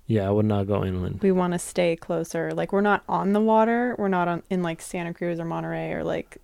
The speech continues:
Speaker 2: Half Moon Bay, but we're on the peninsula, which is still near,
Speaker 1: Yeah.
Speaker 2: close enough.
Speaker 1: Yeah, I wouldn't go. I just, I mean, for people that do go central, that's, that's great. If you, if you like it,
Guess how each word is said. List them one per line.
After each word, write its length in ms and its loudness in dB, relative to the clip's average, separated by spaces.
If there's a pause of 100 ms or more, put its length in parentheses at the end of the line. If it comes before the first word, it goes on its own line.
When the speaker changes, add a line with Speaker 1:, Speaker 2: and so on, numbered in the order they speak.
(140)
Speaker 2:
Half 220 -6
Moon 140 -4
Bay, 160 -2
but 160 0
we're 340 0 (340)
on 180 4
the 60 4
peninsula, 680 4
which 240 0
is 240 -2 (420)
still 360 4
near, 480 -2 (240)
Speaker 1:
Yeah. 140 -4
Speaker 2:
close 280 4
enough. 420 -4 (140)
Speaker 1:
Yeah, 160 -2
I 20 0
wouldn't 240 -2
go. 160 -4
I 120 -2
just, 260 -6 (640)
I 40 -2
mean, 240 -2 (500)
for 160 -2
people 260 8
that 240 6
do 240 10
go 380 2 (260)
central, 460 -2
that's, 480 -2 (560)
that's 180 8
great. 320 6
If 180 -6
you, 240 -2
if 220 -4
you 140 0
like 320 -2
it, 160 0